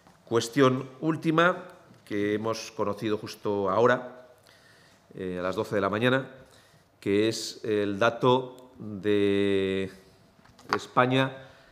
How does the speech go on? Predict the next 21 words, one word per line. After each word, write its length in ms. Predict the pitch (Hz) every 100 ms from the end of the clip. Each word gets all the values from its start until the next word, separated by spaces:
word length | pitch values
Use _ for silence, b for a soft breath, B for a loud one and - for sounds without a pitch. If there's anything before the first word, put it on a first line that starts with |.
| B B
sobre 1120 | - - - - 123 110 110 107 107 104 104 110
la 120 | 107
valoración 420 | 107 107 107 123
de 80 | 120
los 80 | 117
servicios 480 | 110 117 117 - -
sociales 720 | - 113 - 123 123 131 - B B B B B _
que 140 | 107 101
se 720 | - 101 101 98 101 101 - -
publica 680 | - 101 120 123 127 127 - 117
y 140 | 101
que 200 | - 98
se 160 | 98 101
llama, 640 | 107 110 113 117 113 - -
eh, 160 | - 107
vamos, 320 | 101 95 - -
bajo 220 | 87 95
el 40 | 92
concepto 480 | 92 90 107 113
de 140 | 101 101
dec. 320 | 113 - -